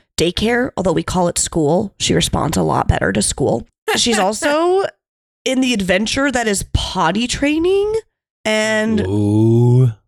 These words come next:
Speaker 1: let me tell you, it is an adventure. And I said this to Alex, no joke, quote, "I've never been more comfortable about picking up poop from the floor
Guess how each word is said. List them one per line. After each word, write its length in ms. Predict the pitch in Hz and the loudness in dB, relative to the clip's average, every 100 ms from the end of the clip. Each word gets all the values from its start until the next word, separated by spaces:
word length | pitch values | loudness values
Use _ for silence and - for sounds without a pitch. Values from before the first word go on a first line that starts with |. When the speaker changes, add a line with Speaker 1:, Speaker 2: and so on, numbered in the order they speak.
| - | -4
Speaker 1:
let 240 | 196 196 | 0 0
me 120 | 254 | 0
tell 240 | 214 214 180 | 0 0 0
you, 480 | 131 110 151 90 80 - - - - _ _ _ _ | 0 -2 0 -2 -2 -6 -10 -14 -16 _ _ _ _
it 200 | - 165 | -6 -2
is 180 | 165 180 | 0 0
an 80 | 214 | 0
adventure. 800 | 233 214 196 196 190 156 156 - _ _ _ _ _ _ _ _ 190 | 0 0 0 0 0 0 -2 -6 _ _ _ _ _ _ _ _ -4
And 100 | 175 | 0
I 80 | |
said 280 | 180 202 190 | 0 -2 -2
this 160 | 214 - | 0 -2
to 140 | - 185 | -4 -2
Alex, 520 | 175 180 - - - | 0 0 -2 -6 -4
no 280 | 170 165 180 | -2 0 0
joke, 480 | 175 156 - - _ _ _ - | 0 0 -2 -12 _ _ _ -14
quote, 580 | - 156 131 - - - - - - _ _ | -4 0 0 -2 -10 -10 -20 -20 -20 _ _
"I've 200 | 196 202 208 | -2 -2 -2
never 320 | 202 226 240 | -2 -2 -2
been 300 | 220 208 202 | 0 0 0
more 680 | 196 185 185 190 208 214 - _ _ _ | -2 0 2 2 0 -4 -12 _ _ _
comfortable 840 | - 208 202 - 190 165 147 156 - | -2 0 0 -2 -2 0 0 -2 -4
about 400 | 190 190 185 - | -2 0 -2 -2
picking 380 | - 196 214 208 | -4 -2 0 0
up 280 | 190 - - _ _ | -2 -6 -16 _ _
poop 400 | - 208 180 - - _ - | -4 -2 -2 -4 -8 _ -4
from 220 | 196 156 | -2 0
the 100 | 147 | -2
floor 560 | - 175 131 69 71 | -2 0 2 0 -4